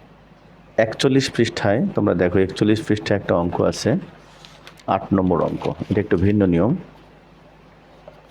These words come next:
আটচল্লিশ পৃষ্ঠায়,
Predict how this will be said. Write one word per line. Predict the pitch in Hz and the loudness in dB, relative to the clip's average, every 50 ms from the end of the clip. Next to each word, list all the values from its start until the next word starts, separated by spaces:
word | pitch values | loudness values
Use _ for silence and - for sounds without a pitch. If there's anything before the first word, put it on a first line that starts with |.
| - - - - - - - - - - - - - - - - - - - - 95 | -20 -20 -20 -20 -20 -20 -20 -20 -20 -20 -20 -20 -20 -20 -20 -20 -20 -8 -2 -2 -2
আটচল্লিশ | 92 - - - 104 101 98 98 98 98 - - - - | -2 -4 -4 -2 0 2 4 2 2 2 0 -4 -6 -4
পৃষ্ঠায়, | - 104 - - - - - 92 87 110 | -4 -4 -2 -2 -6 -2 0 0 2 2